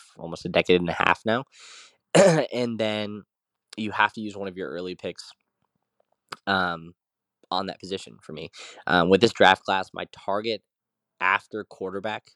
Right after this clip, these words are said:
which is realistically what they're gonna be using the first round pick, which because of the stupid Jamal Adams trade, they do not have back-to-back picks in the first round,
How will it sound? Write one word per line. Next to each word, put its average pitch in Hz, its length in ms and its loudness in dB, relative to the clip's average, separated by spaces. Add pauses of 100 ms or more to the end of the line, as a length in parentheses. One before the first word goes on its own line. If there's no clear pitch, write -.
which 92 220 -10
is 82 140 -6
realistically 87 460 0
what 104 140 -2
they're 85 100 -6
gonna 87 140 -6
be 85 80 -10
using 87 280 -6
the 80 80 -6
first - 260 -6
round 87 200 -6
pick, - 300 -4
which - 260 -10
because 80 460 -8
of 85 260 -4
the 80 220 -6 (320)
stupid 92 360 2
Jamal 87 320 6
Adams 101 260 2
trade, 101 260 0
they 95 80 2
do 82 100 -8
not 87 260 -2
have 104 300 -4
back-to-back 87 460 -2
picks - 220 -12
in 80 60 -16
the 80 60 -12
first 101 260 2
round, 90 220 -2